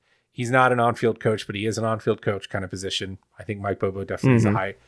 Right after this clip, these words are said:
Speaker 1: a candidate for that. But I think the biggest impact for Georgia fans is gonna be that somebody's probably gonna get poached off this staff.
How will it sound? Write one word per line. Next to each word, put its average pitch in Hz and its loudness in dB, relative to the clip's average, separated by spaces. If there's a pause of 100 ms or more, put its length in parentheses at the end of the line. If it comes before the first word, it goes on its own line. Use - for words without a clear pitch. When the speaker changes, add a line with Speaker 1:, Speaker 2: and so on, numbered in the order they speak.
(300)
Speaker 1:
a - -6
candidate 101 -2
for - -8
that. 104 -4
But 120 4
I 131 6
think 185 2
the 175 4
biggest 156 2
impact 131 2
for - -16
Georgia 175 4
fans 117 -2
is - -14
gonna 110 -2
be 107 -6
that 101 -8 (280)
somebody's 214 2
probably 143 4
gonna 120 -4
get - -14
poached 107 -6
off 95 -6
this 95 -12
staff. - -12